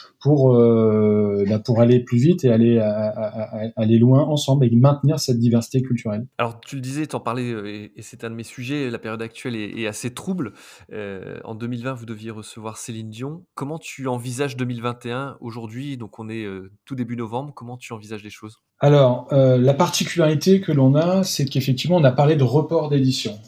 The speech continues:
Speaker 1: euh, avec re-, donc report de programmation. On a proposé à ceux qui le souhaitaient un remboursement de billets. La chance que l'on a, euh, c'est que la très, très grande majorité des gens ont conservé leurs billets. Donc, on n'est pas dans le même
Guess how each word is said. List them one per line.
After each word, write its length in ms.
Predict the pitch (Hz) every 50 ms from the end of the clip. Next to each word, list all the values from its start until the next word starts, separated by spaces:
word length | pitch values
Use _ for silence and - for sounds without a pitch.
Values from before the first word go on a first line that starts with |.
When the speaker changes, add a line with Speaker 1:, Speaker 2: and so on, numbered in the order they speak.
| -
Speaker 1:
euh, 800 | 123 117 117 117 113 110 110 107 107 107 107 104 104 - - - -
avec 300 | - 113 110 127 127 123
re-, 140 | 127 117 123
donc 180 | 120 127 117 110
report 300 | 117 127 127 131 127 120
de 80 | 120
programmation. 680 | 117 - - 110 104 107 110 110 107 - - 147 151 160
On 280 | 165 170 175 165 151
a 60 | 117 -
proposé 440 | - - 131 120 127 123 113 120
à 80 | 123 113
ceux 160 | 113 - 120
qui 140 | 113 - 117
le 40 | 113
souhaitaient 340 | - - 120 117 - 123 120
un 40 |
remboursement 520 | 113 117 117 113 113 110 - - 117 117 113
de 40 | 110
billets. 420 | 110 113 120 131 151 180 180 - _ _ _ _ - - - _ _ _ _ _ _ _ -
La 100 | 117 117
chance 360 | 120 - - 160 165 160 -
que 100 | - 147
l'on 180 | 139 139 139 139
a, 320 | 139 143 143 139 143 - - -
euh, 300 | 127 120 117 117 113 113
c'est 300 | 113 - - - 123 127
que 800 | - - 127 123 117 113 110 110 107 107 104 101 101 104 104 101 101
la 120 | 101 104
très, 280 | - - - - 165 160
très 220 | 160 - 147 151
grande 240 | 147 131 131 151 147
majorité 440 | 143 135 131 123 135 131 127 131 127
des 100 | 123 120
gens 320 | 117 123 127 127 127 123 120
ont 240 | 107 107 104 101 98 -
conservé 540 | - 139 131 131 - 135 120 120 117 117 110
leurs 160 | 107 104 101
billets. 340 | 95 98 104 117 143 170 170 _ _ - - - - - - -
Donc, 160 | 131 123 -
on 40 | 135
n'est 140 | 131 135 131
pas 220 | 135 185 180 180
dans 180 | 165 147 143 139
le 60 | 139
même 500 | 139 139 143 147 143 143 139 135 131 131